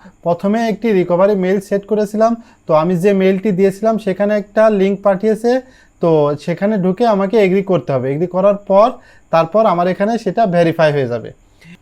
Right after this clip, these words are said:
এরপর আপনাকে যে কাজটি করতে হবে সেটি হলো যে আপনার, আহ, পাসওয়ার্ডটা স্ট্রং কিনা সেটা দেখতে হবে, অর্থাৎ স্ট্রং একটা পাসওয়ার্ড দিতে হবে। তো স্ট্রং পাসওয়ার্ড সাধারণত কেমন হয়,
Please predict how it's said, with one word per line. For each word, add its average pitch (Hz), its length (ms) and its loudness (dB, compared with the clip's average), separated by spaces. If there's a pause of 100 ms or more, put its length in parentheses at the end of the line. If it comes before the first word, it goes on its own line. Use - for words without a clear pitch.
(320)
এরপর 196 500 0
আপনাকে 208 380 -2
যে 196 200 2
কাজটি 196 400 -2
করতে 190 320 -2
হবে 190 320 0 (300)
সেটি 175 320 -4
হলো 233 320 0
যে 185 260 0
আপনার, 165 420 2
আহ, 139 140 4 (100)
পাসওয়ার্ডটা 185 720 0
স্ট্রং 208 340 -4
কিনা 233 320 -4 (280)
সেটা 208 300 2
দেখতে 165 300 0
হবে, 143 120 0
অর্থাৎ 175 300 -2
স্ট্রং 208 400 -4
একটা 226 220 -4
পাসওয়ার্ড 185 500 0
দিতে 139 220 -6
হবে। 123 220 -8 (400)
তো 180 220 0
স্ট্রং 208 380 -2
পাসওয়ার্ড 196 380 0
সাধারণত 185 380 -2
কেমন 180 400 -2
হয়, 214 200 -2